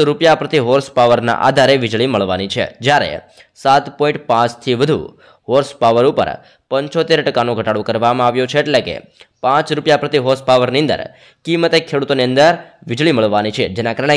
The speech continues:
ખેડૂતોને લાભ થવાનો છે, જેમાં બનાસકાંઠાની અંદર ચોરાણું હજારથી વધુ ખેડૂતોને સીધો લાભ મળવાનો છે. અને ચૂંટણી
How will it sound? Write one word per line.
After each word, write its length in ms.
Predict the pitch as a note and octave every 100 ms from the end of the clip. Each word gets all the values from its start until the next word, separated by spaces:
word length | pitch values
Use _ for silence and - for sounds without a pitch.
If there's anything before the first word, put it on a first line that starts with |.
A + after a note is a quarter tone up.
| C#3+
ખેડૂતોને 320 | C3+ B2+ C3 C3
લાભ 160 | G#2+ F2+
થવાનો 260 | G2 G2 G#2+ G#2
છે, 100 | - F#2+
જેમાં 280 | A2 A#2 A2
બનાસકાંઠાની 600 | A2 A#2+ A#2 A2+ G#2+ B2+
અંદર 160 | C3+ D2 - _ _ _
ચોરાણું 380 | D#3 D3+ D#3+ D#3
હજારથી 360 | C#3 C#3 C#3 C#3
વધુ 140 | B2+ D#2 - - _ _
ખેડૂતોને 320 | E3+ E3+ E3 D#3+
સીધો 260 | D#3 C3+ B2
લાભ 140 | A2+ C#3
મળવાનો 340 | C3+ G2 G2 A2
છે. 80 | - G#2
અને 120 | G#2+ A2+
ચૂંટણી 320 | C3 C#3 D3